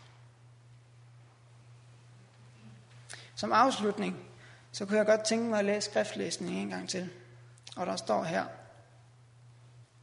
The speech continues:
Men I skal få kraft, når Helligånden kommer over jer, og I skal være mine vidner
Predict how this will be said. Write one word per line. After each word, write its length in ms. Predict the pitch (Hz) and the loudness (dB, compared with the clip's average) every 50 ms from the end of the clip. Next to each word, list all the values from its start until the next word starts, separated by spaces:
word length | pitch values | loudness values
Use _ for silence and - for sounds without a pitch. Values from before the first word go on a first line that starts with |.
| - - - - - - - - - - - - | -20 -20 -20 -20 -20 -20 -20 -20 -20 -12 -4 0
Men 200 | 202 185 190 - | 2 2 4 4
I 240 | - 240 254 277 254 | 4 4 4 6 4
skal 380 | - - - - - 196 185 180 | 4 0 0 2 2 2 2 2
få 140 | - 294 | 0 -4
kraft, 720 | - - - - 247 262 262 254 - - - - - - - - - - - - - - - - | -8 -6 2 6 6 6 6 4 0 -8 -10 -10 -12 -12 -14 -18 -20 -20 -20 -20 -20 -20 -14 -8
når 120 | - 180 | -6 -4
Helligånden 540 | 170 147 170 208 233 247 240 202 170 165 165 | -2 2 2 2 2 4 2 2 2 0 -4
kommer 280 | - - 165 180 185 196 | -6 -6 -4 -4 -2 0
over 220 | 220 226 214 180 | 2 4 4 2
jer, 200 | - - - - - - - - - - - - - - - - - - - - - - - - | 2 0 -4 -6 -6 -8 -16 -20 -20 -20 -20 -20 -20 -20 -20 -20 -20 -20 -20 -20 -20 -16 -6 -2
og 160 | - - - | -2 0 0
I 100 | 226 214 | 2 2
skal 320 | - - - 214 202 190 | 2 2 2 2 2 6
være 200 | 185 196 190 190 | 6 6 6 6
mine 300 | 190 202 226 247 247 226 | 4 4 4 4 4 4
vidner 380 | 185 208 220 226 240 247 233 202 | 2 2 2 2 4 4 4 2